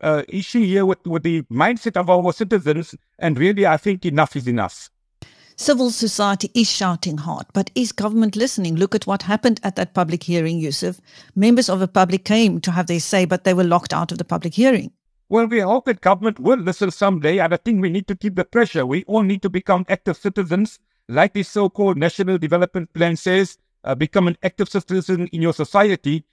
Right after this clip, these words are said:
Speaker 1: And the more we speak up, the more we take a stand, the more we raise our voices, hopefully government will be able to listen. I don't think it's for individuals like, uh, myself and a few others only to make a noise.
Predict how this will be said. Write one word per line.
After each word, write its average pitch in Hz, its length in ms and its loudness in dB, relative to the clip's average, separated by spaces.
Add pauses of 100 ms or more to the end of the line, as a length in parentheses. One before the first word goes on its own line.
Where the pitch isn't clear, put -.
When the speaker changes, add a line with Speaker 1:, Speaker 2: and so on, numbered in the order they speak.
(260)
Speaker 1:
And 180 300 0
the 160 160 2
more 190 300 0
we 233 140 -4
speak - 400 -6
up, 175 260 2
the 160 80 -2
more 185 240 2
we 240 100 0
take 214 260 -2
a 196 60 0
stand, 180 460 -4 (220)
the 156 100 -2
more 175 280 0
we 240 160 0
raise 170 240 0
our 185 220 2
voices, 175 560 0 (280)
hopefully 214 460 0
government 185 420 0
will 175 120 0
be 175 140 -6
able 180 240 -4
to 208 120 -4
listen. 160 480 -2 (340)
I 175 80 4
don't 233 240 0
think 254 160 2
it's - 160 -4
for 180 480 2
individuals 185 720 -2
like, 180 200 2 (120)
uh, 147 220 2
myself 156 520 0
and 180 100 -2
a 165 140 -6
few 202 180 -2
others 208 340 2
only 196 240 0
to 147 100 -8
make 151 240 -2
a 160 40 -2
noise. 151 380 -2